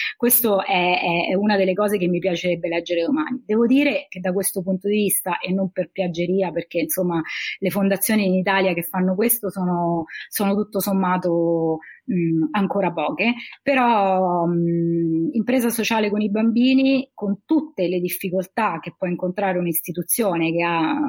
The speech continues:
che s-, che ha delle gabbie, ha delle gabbie di, eh, di, di, di trasparenza, di rendicontazione, cioè, mm,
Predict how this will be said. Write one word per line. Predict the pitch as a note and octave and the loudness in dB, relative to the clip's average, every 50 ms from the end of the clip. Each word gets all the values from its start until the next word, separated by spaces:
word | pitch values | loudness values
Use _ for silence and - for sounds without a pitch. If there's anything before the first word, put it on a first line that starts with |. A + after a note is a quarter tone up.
| - - - - - | -2 -2 -4 -4 -6
che | - E3+ | -6 -4
s-, | - - - - - - | -4 -4 -4 -4 -6 -4
che | - - | -2 0
ha | G#3+ B3 F3+ D#3+ | 0 0 0 0
delle | E3+ E3+ E3 D#3+ | 0 0 0 0
gabbie, | F#3 E3+ D#3+ D#3 D#3+ D#3 D#3+ E3+ D#3+ D#3 D#3 D3 | 0 -2 -4 -4 -4 -2 0 0 2 2 0 0
ha | E3 E3+ E3+ | 0 0 0
delle | D#3 E3+ E3+ E3 | 0 0 0 0
gabbie | D#3+ F3+ F3 E3+ E3 E3 E3 D#3+ | -2 -2 -2 -4 -2 -2 -2 -2
di, | D#3+ E3+ E3 E3 D#3+ D#3+ D#3 D#3 D3+ D3+ - - - - - | 0 0 0 2 2 2 2 2 0 -2 -8 -14 -14 -14 -10
eh, | - D#3+ D#3 D#3 D#3 D#3 D#3 D#3 D#3 D#3 | -4 -2 -2 0 0 0 -2 -2 -2 -2
di, | D#3+ D#3+ D#3 D#3 D3+ | -2 -2 -2 -2 -2
di, | D#3 D#3 D3+ E3 E3 | -4 -4 -4 -4 -4
di | - F#3+ E3+ D#3 E3 D#3+ | -4 -4 -4 -2 -4 -4
trasparenza, | - F#3 E3+ - - - F3+ F3 D#3+ F3 G3+ F#3 D#3 - - | -4 -4 -4 -4 -6 -4 -2 -2 0 0 0 0 0 0 0
di | E3+ E3+ | 0 2
rendicontazione, | E3+ F3 F3+ F3 F3+ F3+ F#3 F3+ F3 - F3+ - - - F#3 F#3+ G3+ G3 F#3 F3+ D#3+ | 2 2 2 0 0 0 0 0 0 -2 -2 -2 0 0 2 2 2 2 2 0 0
cioè, | - F3+ E3+ | -2 -2 0
mm, | E3+ E3+ F3 F3 | 0 0 0 0